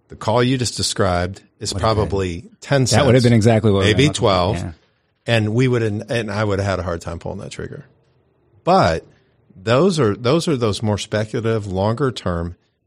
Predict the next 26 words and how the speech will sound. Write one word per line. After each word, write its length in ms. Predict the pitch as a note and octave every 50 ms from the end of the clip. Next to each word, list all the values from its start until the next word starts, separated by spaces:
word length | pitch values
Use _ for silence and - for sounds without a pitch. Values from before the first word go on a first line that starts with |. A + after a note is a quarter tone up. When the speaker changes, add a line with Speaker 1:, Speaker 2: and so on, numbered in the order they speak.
| _ _ _
Speaker 1:
pretty 260 | - - D#3 F3+ A3+
safe, 640 | G#3+ - - - D3+ C3+ C3+ C#3+ D3 - - - - _ _ _ _ _ _ _ _
fixed 540 | _ _ - - B2+ C3 - - - - -
loss, 440 | - C3+ B2 B2 A#2+ A#2 - - -
you 200 | - - A#2 G#2
know, 120 | G2 F#2
fixed 380 | - - - C#3+ C#3+ - - -
return, 480 | B2 - - B2 A#2 A#2 A2+ A2+ A#2 - - - _ _ _ _ _
huge 440 | - - - F#3+ G#3 A#3 G#3 C#3
upside. 680 | C3+ - B2+ C3+ - - - - - - - - - - _
'Cause 180 | - C3 A2+ B2+
if 120 | C3 -
you're 80 | F3 D#3+
just 140 | C3+ G#2 G#2
buying 200 | B2+ A#2 G#2+ G#2
long 200 | G2+ G2 F#2 -
calls, 260 | - C#3+ D3+ D3 A2
I 60 | G#2+
mean, 220 | G2+ G2 F#2+ F#2
Ford 260 | - - - C#3+ C#3+ B2+
goes 160 | A#2+ G2+ E2
to 80 | F#2
a 40 | F2+ F#2
hundred, 280 | A2 D#3 D#3 A#2+ F2 F2
I 40 |
mean, 260 | F2+ F2 F2+ F2 F#2